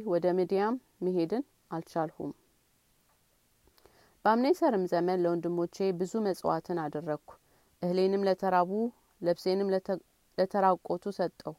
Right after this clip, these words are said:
ከወገኖቼም የሞቱ ሰውን በነነዌ ግንብ ስር ወድ-፣ ወድቆ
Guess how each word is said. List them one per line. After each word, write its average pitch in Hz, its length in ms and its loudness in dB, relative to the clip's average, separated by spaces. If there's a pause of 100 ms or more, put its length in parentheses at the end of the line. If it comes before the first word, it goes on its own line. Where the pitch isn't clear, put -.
(400)
ከወገኖቼም 208 680 2
የሞቱ 190 320 0
ሰውን 180 360 0 (140)
በነነዌ 170 440 2 (100)
ግንብ 180 280 -2
ስር 190 220 -4
ወድ-፣ 170 220 -2
ወድቆ 220 300 2